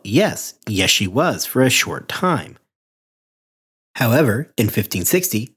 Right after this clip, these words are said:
Francis the Second died of a brain abscess, probably as the result of an ear infection.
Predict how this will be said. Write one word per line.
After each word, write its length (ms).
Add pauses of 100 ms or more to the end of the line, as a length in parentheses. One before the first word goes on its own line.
Francis 380
the 80
Second 440 (140)
died 440
of 140
a 100
brain 360
abscess, 720 (360)
probably 500
as 120
the 80
result 440
of 160
an 160
ear 200
infection. 600